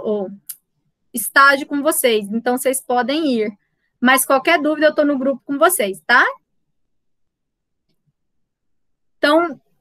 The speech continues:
galera da administração, vamos falar só um pouquinho do estágio,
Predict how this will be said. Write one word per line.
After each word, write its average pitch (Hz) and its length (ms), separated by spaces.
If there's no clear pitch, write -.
galera 285 460
da 302 100
administração, 294 920
vamos 302 220
falar 370 240
só 494 400
um 494 40
pouquinho 294 340
do 233 60
estágio, 240 720